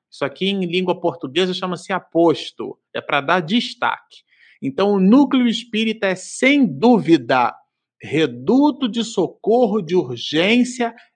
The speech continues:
e emergência. Então, é uma espécie de pronto-socorro, é um hospital. Agora, claro, estamos falando das instituições que gravitam em torno dos ideais do, do bem, né? Por quê? Porque elas funcionam como área de stage, né? Como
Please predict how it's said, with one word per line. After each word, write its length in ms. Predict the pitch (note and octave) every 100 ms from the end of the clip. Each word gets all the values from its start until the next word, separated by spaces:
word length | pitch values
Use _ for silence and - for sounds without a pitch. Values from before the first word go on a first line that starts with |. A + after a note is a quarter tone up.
| _
e 60 | B3 C#4
emergência. 760 | C4 A3+ G#3+ D#3+ C3+ C#3+ C#3 G#3
Então, 220 | G3+ C#4+
é 20 |
uma 140 | F4 F4+
espécie 520 | - - B3+ C#4+ F4
de 120 | F4+
pronto-socorro, 960 | - C4 C#4 D#4 - F4+ - A#3 C4 G3+
é 20 |
um 180 | G3 B3
hospital. 920 | C#4+ - - - D3 D#3 D3 A#2 - _ _ _ -
Agora, 400 | - F3+ D#3 D#3+
claro, 560 | D#3+ - D#3+ E3+ D#3+ C3+
estamos 520 | C3 - F#3+ G#3 F#3+
falando 480 | - D3+ D3 G#3+ G#3
das 440 | D#3+ E3 D3 B2+
instituições 1040 | G3+ C#4+ - G#3 F#3 E3+ C#3+ - G3 G#3 -
que 80 |
gravitam 840 | F#3 G3+ A3+ F#3+ C3+ A#3 C#4+ A3+ G3
em 100 | D#3+
torno 420 | - F3+ E3 D#3
dos 220 | D3+ D3
ideais 480 | C#3+ C#3 C3 C3+ B2
do, 240 | C3 C3
do 180 | B2+ B2+
bem, 360 | B2 A#2 A#2 A2+
né? 260 | C3 F3 F#3 _ _ _
Por 180 | D#4+ C4+
quê? 160 | - D#3
Porque 320 | E3 - G#3+
elas 300 | A#3 C4 -
funcionam 580 | - G#3+ F#3 A3 A#3+ A#3
como 260 | A#3 A3
área 300 | G3+ G#3 A3
de 120 | G#3+
stage, 680 | A3 - - E3+ F#3 F3 B2
né? 160 | B2+ D3
Como 320 | - D#3 D#3